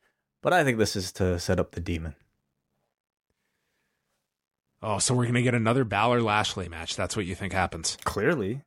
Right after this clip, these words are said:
Speaker 1: yeah.
Speaker 2: In my long list of WrestleMania programs, I don't have anything for these two. I, I don't know. Um,
Speaker 1: I mean, it could be a
Speaker 2: I,
Speaker 1: multi-
Speaker 2: I guess you, it,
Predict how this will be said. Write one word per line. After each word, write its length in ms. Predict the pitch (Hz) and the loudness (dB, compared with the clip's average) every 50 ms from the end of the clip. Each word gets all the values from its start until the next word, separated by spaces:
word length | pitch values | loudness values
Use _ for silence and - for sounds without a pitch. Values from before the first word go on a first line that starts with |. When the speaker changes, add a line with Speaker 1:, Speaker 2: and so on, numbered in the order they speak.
| _ _ - | _ _ -12
Speaker 1:
yeah. 200 | 139 151 160 - - | -10 -8 -6 -4 -2
Speaker 2:
In 100 | 151 160 | 0 2
my 160 | 156 151 151 | 2 2 4
long 340 | 143 143 165 202 226 214 170 | 4 2 2 2 4 4 4
list 260 | - 113 - - - | 4 4 2 2 2
of 60 | 135 | 2
WrestleMania 540 | 123 - - - 156 143 143 139 139 127 113 | 2 2 4 4 4 4 4 4 4 2 2
programs, 460 | - 131 135 123 101 110 104 98 95 | 2 2 0 2 2 0 0 0 2
I 60 | 107 110 | 2 2
don't 180 | 127 139 143 | 2 2 2
have 120 | 139 123 131 | 2 4 4
anything 360 | 131 139 131 - 135 123 107 | 4 4 2 2 0 -2 -4
for 140 | - 110 92 | -6 -8 -10
these 240 | 95 95 90 - | -10 -8 -6 -8
two. 160 | - - 80 76 | -8 -8 -8 -6
I, 80 | 90 104 104 85 | -4 -2 0 0
I 40 | 98 | 0
don't 300 | 104 104 104 104 95 - | 0 2 0 0 0 -2
know. 320 | 92 95 90 87 85 82 - _ _ _ - | -6 -6 -4 -4 -4 -6 -10 _ _ _ -12
Um, 420 | - 90 90 87 87 85 85 82 87 | -8 -4 -2 -2 -2 -4 -4 -4 -2
Speaker 1:
I 100 | 127 139 | 0 2
mean, 160 | 147 139 135 | 2 2 2
it 100 | 135 123 | 2 0
could 120 | - 123 | 0 2
be 100 | 117 120 | 2 4
a 40 | 113 | 4
Speaker 2:
I, 60 | 160 | 4
Speaker 1:
multi- 120 | 175 - 180 | 4 2 0
Speaker 2:
I 60 | 196 | 0
guess 260 | 160 180 - - - | 2 2 2 2 2
you, 120 | 143 156 143 | 2 2 2
it, 340 | 139 139 139 135 135 131 | 2 2 2 4 2 2